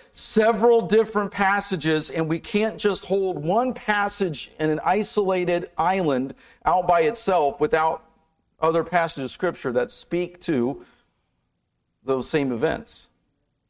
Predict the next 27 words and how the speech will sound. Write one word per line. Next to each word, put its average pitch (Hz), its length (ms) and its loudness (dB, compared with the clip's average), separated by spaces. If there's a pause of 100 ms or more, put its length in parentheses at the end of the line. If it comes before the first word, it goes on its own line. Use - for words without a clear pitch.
(160)
Matthew 143 320 0
twenty-four 170 560 0
and 175 80 -4
twenty-five, 185 760 2 (1400)
you 127 160 -6
read 156 300 -2
through 185 140 0
Matthew 180 300 2
twenty-four 185 440 0
and 175 100 -2
twenty-five, 180 640 0
and 147 80 2
a 139 40 2
lot 156 460 2
of 170 140 -2
what 175 220 0
we 170 100 0
read 180 220 0
in 160 100 0
Matthew 160 300 -2
twenty-four 160 480 -2
and 147 100 -4
twenty-five 151 580 0
sounds 139 380 -2
a 123 40 0
lot 131 640 0
like 180 540 0